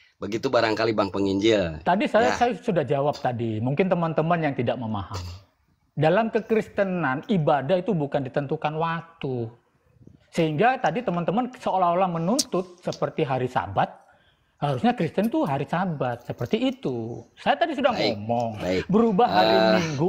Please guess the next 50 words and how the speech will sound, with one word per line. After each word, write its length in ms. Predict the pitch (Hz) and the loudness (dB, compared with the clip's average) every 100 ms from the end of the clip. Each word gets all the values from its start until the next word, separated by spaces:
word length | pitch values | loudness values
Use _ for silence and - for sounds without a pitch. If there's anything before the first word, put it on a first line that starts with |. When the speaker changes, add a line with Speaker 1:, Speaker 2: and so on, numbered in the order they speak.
| 165 | 0
Speaker 2:
itu 320 | 139 - 175 | -4 -2 -2
karena 320 | 254 123 147 233 | 0 -2 -2 -2
sentralnya 480 | 147 147 151 175 | -2 0 -2 0
Yesus 480 | 196 202 208 - 196 | 0 0 -2 -6 -6
yang 160 | 190 180 | -4 -2
dipakai. 960 | 175 180 175 - 156 147 143 143 135 - 92 | -4 -4 -6 -6 -4 -2 -2 -4 -6 -8 -4
Speaker 1:
Oke, 640 | 104 104 101 95 95 90 | -2 -2 -2 0 2 4
nah, 80 | 92 | 4
Speaker 2:
Kebangkitan 240 | - 113 120 | 4 4 4
Speaker 1:
untuk 240 | 135 147 | 4 4
Speaker 2:
tadi 160 | - - | 4 4
Speaker 1:
itu 160 | 262 | 4
Speaker 2:
loh, 160 | 170 175 | 6 8
Speaker 1:
nanti 400 | 165 156 214 180 | 8 6 6 6
Speaker 2:
gitu. 40 | 180 | 6
Speaker 1:
ini 40 | |
ada 240 | 180 156 151 | 6 6 6
Speaker 2:
Tapi 40 | 151 | 4
Speaker 1:
season 320 | - 151 147 | 6 6 8
Speaker 2:
terserah 160 | - | 6
Speaker 1:
kedua, 220 | - - 107 | 6 6 6
Speaker 2:
teman-teman 240 | 139 - | 6 4
ya. 80 | 104 | 4
Speaker 1:
Bang. 160 | 113 131 - | 4 2 -2
Speaker 2:
Saya 180 | 220 214 320 | 0 2 2
Speaker 1:
Ya, 160 | - | 4
Speaker 2:
hanya 80 | - | 2
Speaker 1:
ada. 160 | 240 214 | 2 4
Speaker 2:
menyampaikan 480 | 277 - 143 247 247 | 4 6 4 2 0
sudut 220 | 220 208 202 | 2 2 2
pandang 320 | 170 175 160 | 2 2 0
Kristen. 300 | 175 - 127 104 104 _ | -2 -2 -2 -6 -16 _
Saya 120 | 190 311 | 0 2
nggak 140 | 277 | 2
Speaker 1:
Siap, 0 | |
siap, 80 | 220 | 2
Speaker 2:
memaksakan 320 | - 147 233 254 156 139 | 2 4 2 2 0 -2
Speaker 1:
siap, 240 | - - | -10 -6
siap, 160 | - 107 | 0 2
Speaker 2:
harus 160 | 165 | 2
Speaker 1:
siap. 160 | 175 190 | 2 2
Speaker 2:
Sabat 260 | 185 175 - | 4 2 2
sesuai 280 | 185 170 175 | -4 -4 -2
tertulis 300 | 175 - 185 185 | -2 0 0 2
Speaker 1:
Oke. 80 | |
Speaker 2:
aja, 160 | - 254 | 0 -2
saya 180 | - 330 | -2 -2
nggak 160 | 277 147 | -2 -2
memaksakan. 540 | 135 131 - 123 110 107 | -2 -2 -2 -4 -4 -6
Speaker 1:
Oke, 220 | 117 113 | -4 0